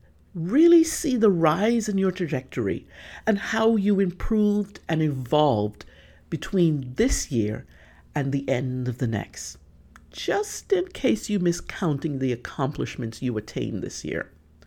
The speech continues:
This is actually an exercise my Power Up crew and I,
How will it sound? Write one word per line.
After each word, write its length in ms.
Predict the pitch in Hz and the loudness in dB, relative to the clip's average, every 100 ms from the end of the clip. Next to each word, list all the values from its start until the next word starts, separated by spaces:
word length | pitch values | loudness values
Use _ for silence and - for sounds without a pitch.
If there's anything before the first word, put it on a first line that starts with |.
| _ _ _ _ - | _ _ _ _ -2
This 240 | 226 - | -2 0
is 180 | 170 - 160 | -6 -2 2
actually 680 | 156 - 165 151 143 139 | 2 0 -2 0 0 -2
an 320 | 127 123 123 127 | -2 0 -2 0
exercise 680 | 143 - - 113 101 107 - - - _ - | -2 -2 -6 -2 -2 -4 -8 -16 -20 _ -2
my 280 | 135 123 | 0 0
Power 460 | 120 - 160 160 147 | -2 0 2 4 2
Up 160 | 139 - | 0 -4
crew 240 | - 127 | 0 0
and 100 | 110 | 0
I, 300 | 101 95 95 | -2 -2 -6